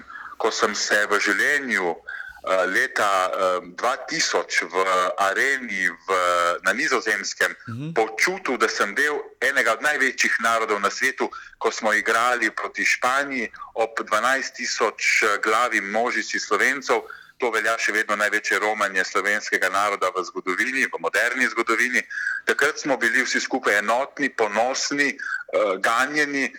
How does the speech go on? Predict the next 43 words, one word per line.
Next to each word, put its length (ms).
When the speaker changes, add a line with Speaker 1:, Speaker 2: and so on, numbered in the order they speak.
Speaker 1:
za 200
to, 100
da 100
smo 220
lahko 340
del 280
te 180
zgodbe. 420
Ampak 220
to 140
ni 180
edina 440
zgodba. 500
Vi 140
ste 160
omenil 400
tudi 260
tisto 280
rivalstvo, 680
ki 200
more 320
biti 300
v 120
zdravi 420
obliki 440
Speaker 2:
Mhm. 260
Speaker 1:
med, 240
eh, 200
dvema 380
največjima 540
mestoma 580
v 100
Sloveniji, 580
in 140
to 80
je 80
prav, 320
da 160
je. 300
Eh, 60
to 160
zdravo 400
rivalstvo, 580